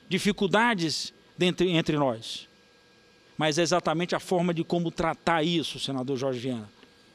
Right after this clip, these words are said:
E essa é a maior contribuição que esse sujeito,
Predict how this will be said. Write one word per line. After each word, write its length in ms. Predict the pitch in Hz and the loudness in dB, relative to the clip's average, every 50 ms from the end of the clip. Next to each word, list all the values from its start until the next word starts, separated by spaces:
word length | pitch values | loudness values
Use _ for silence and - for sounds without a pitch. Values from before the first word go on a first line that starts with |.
| _ _ - - - - - - - | _ _ -20 -20 -20 -20 -16 -6 0
E 120 | 185 202 | 2 4
essa 540 | 202 208 226 240 220 - - - 226 226 226 - - | 4 6 4 4 2 2 0 0 -2 -4 -4 -8 -4
é 120 | - 214 220 | 0 0 2
a 100 | 208 202 | 2 2
maior 500 | 196 202 196 170 156 156 165 180 196 190 | 2 0 0 0 2 4 4 6 4 4
contribuição 960 | - 196 180 - - 170 170 143 156 165 156 127 - - - 165 165 165 - - - - - - - _ _ - - _ _ _ _ _ _ _ _ - | 2 -2 -4 -2 -2 -4 -4 -4 -4 -4 -4 -4 -4 -2 0 0 0 -2 -4 -10 -20 -20 -20 -20 -20 _ _ -20 -20 _ _ _ _ _ _ _ _ -6
que 80 | - 170 | 0 4
esse 420 | 170 185 202 208 196 - - 220 | 6 6 6 6 4 2 -2 -2
sujeito, 560 | 180 - - 202 170 139 165 139 113 - - | -2 0 0 0 2 2 0 0 -2 -6 -12